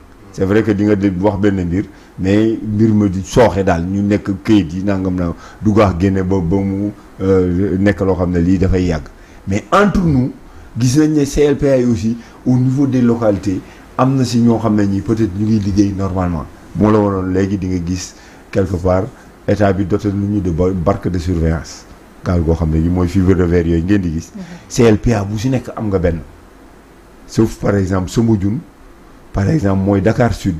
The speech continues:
Speaker 1: ñu nax ñoo ma nekkoon, Dakar Ouest, Soumbédioune si la bokkoon ba teeru Baye Sogui. C'était des teeru Baye Sogui, Anse Bernard, Soumbédioune,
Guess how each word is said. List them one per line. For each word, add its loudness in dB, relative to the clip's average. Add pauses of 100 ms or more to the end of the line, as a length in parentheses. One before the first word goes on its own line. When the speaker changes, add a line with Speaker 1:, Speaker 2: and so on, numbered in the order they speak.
(480)
Speaker 1:
ñu 0
nax -2
ñoo -2
ma -4
nekkoon, -6
Dakar 0
Ouest, -10 (320)
Soumbédioune 2
si -4
la 2
bokkoon -2
ba 0
teeru 0
Baye 0
Sogui. -8 (600)
C'était 0
des 0
teeru 0
Baye 4
Sogui, 0 (280)
Anse -2
Bernard, 0
Soumbédioune, 0